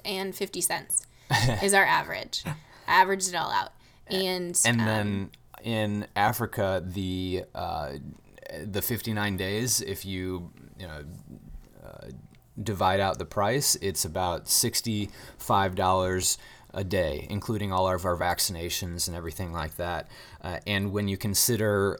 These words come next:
Speaker 2: a medium range safari is about four hundred to six hundred dollars a day,
Speaker 1: Mm-hmm.
Speaker 2: I'd say we're getting a pretty good deal.
Speaker 1: We're getting a
Speaker 2: <laughs> Uh, so
Speaker 1: dang good deal. We're, we're, our goal is to spend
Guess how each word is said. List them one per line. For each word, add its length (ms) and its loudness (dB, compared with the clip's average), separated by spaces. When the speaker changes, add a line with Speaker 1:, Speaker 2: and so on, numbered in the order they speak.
Speaker 2:
a 480 -2
medium 600 0
range 500 0
safari 800 2
is 760 2
about 520 -2
four 260 2
hundred 320 0
to 80 -2
six 280 -2
hundred 440 0
dollars 580 2
a 80 0
day, 480 2
Speaker 1:
Mm-hmm. 340 -2
Speaker 2:
I'd 160 -2
say 180 2
we're 160 2
getting 220 -4
a 40 -4
pretty 360 4
good 280 2
deal. 460 2
Speaker 1:
We're 120 2
getting 260 4
a 160 0
Speaker 2:
<laughs> 20 0
Uh, 360 2
so 340 4
Speaker 1:
dang 380 2
good 260 0
deal. 420 -4
We're, 320 6
we're, 220 4
our 160 4
goal 480 2
is 280 0
to 140 -2
spend 560 2